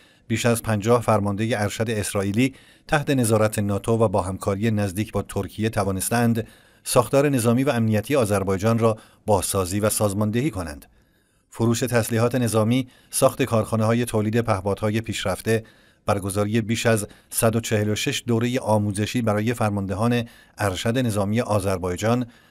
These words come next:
و برگزاری ده‌ها رزمایش مخفیانهٔ مشترک سالانه در دریای خزر، جنوب آذربایجان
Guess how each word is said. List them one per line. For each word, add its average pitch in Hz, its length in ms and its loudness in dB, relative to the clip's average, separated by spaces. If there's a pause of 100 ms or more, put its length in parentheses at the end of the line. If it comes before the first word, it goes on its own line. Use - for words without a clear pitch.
(120)
و 107 80 4
برگزاری 101 600 0
ده‌ها 113 440 2
رزمایش 104 340 -2
مخفیانهٔ 107 640 -2
مشترک 107 460 -4
سالانه 104 540 0 (320)
در 156 100 2
دریای 113 540 2
خزر، 113 380 2 (340)
جنوب 113 360 2
آذربایجان 101 760 0